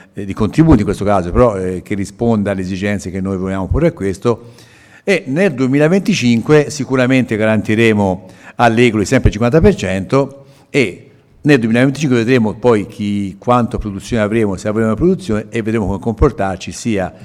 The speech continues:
con gli altri cittadini che poi dopo con quelli di Pecci. Quindi con questa scalettatura, nella speranza nel ventisei di andare a regime e avere, e fare questo rap-, questo, questo, questo lavoro semplicemente con ciò che produci direttamente, eh, dagli impianti che abbiamo messo in campo.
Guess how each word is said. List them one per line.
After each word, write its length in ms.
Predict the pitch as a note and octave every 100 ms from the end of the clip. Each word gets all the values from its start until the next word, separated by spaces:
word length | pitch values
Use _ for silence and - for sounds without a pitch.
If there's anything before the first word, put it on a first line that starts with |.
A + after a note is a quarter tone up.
| - -
con 200 | _ G#2
gli 140 | G2 A2
altri 180 | A#2+ -
cittadini 400 | A#2+ E3 G#2+ F#2
che 160 | G#2
poi 220 | - G2
dopo 180 | F#2 F2
con 100 | G#2+
quelli 200 | E2+ E2+
di 100 | D#2+
Pecci. 340 | E2+ D#2 D#2 A2
Quindi 180 | A#2+
con 140 | G2 A2+
questa 220 | A#2+ G#2
scalettatura, 560 | - G2+ F#2 E2+ D#2 D#2 - -
nella 160 | - C#3
speranza 640 | C#3 D#3+ A2 A#2 G#2+ C#3+
nel 180 | G#2 G2
ventisei 460 | G#2 A2+ C3 G#2+
di 60 | F#2+
andare 260 | F#2+ F#2+ G#2+
a 20 |
regime 380 | C#3 G2 G2 G#2+
e 80 |
avere, 480 | G#2+ G2 G2+ E2 D#2 - - - -
e 120 | B2
fare 640 | G2 C3+ A#2 F#2+ F#2 F#2
questo 260 | F2 A#2+ -
rap-, 300 | D3+ D3 B2+
questo, 380 | A#2 F#2+ A2 F#2+
questo, 600 | A2 A2+ G#2 G2+ G#2 G2+
questo 220 | A2+ -
lavoro 240 | D3+ C#3+ G#2+
semplicemente 640 | A2+ G2 C#3 G#2+ G#2 -
con 180 | - G2
ciò 140 | -
che 120 | -
produci 500 | A#2 G#2+ F#2+ F#2 G2
direttamente, 640 | G2 F#2+ G2 F2 F2+ G2 F2+ - - -
eh, 300 | G2+ F#2 F2+
dagli 180 | G2+ G#2
impianti 480 | G#2 G#2 G2+ F#2 G2+
che 100 | G2+
abbiamo 220 | F2+ F#2
messo 200 | F2+ -
in 60 | D#2
campo. 440 | D2+ D2+ D#2 D#2+